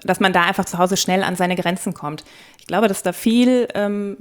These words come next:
passiert ist in den letzten Jahren mit, ähm, ambulanten Hospizen, mit ambulanter palliativen Versorgung.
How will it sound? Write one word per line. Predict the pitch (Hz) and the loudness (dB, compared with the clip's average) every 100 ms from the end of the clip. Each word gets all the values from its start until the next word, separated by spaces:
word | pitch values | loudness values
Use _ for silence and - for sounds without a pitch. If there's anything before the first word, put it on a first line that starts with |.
| 233 | -12
passiert | - 185 254 285 | -8 -4 -4 -4
ist | 277 - | -6 -2
in | 240 | 0
den | 233 | 0
letzten | 233 - 220 | -2 -6 -8
Jahren | 214 214 208 208 208 202 - | -6 -6 -6 -6 -6 -10 -6
mit, | 202 208 - - | -6 -6 -10 -16
ähm, | - 196 - - _ _ _ _ - 269 _ - | -12 -12 -12 -16 _ _ _ _ -20 -20 _ -2
ambulanten | 202 208 202 202 196 | 2 4 2 0 -4
Hospizen, | 185 - 196 196 - - 196 190 185 | -6 -6 -6 -6 -6 -6 -6 -6 -6
mit | 190 190 - - | -6 -8 -12 -8
ambulanter | - 196 180 180 190 185 | -6 -4 -4 -4 -4 -6
palliativen | - 190 202 - 233 233 | -4 -2 -2 0 0 0
Versorgung. | - 208 196 196 196 202 | -2 -2 0 2 2 -2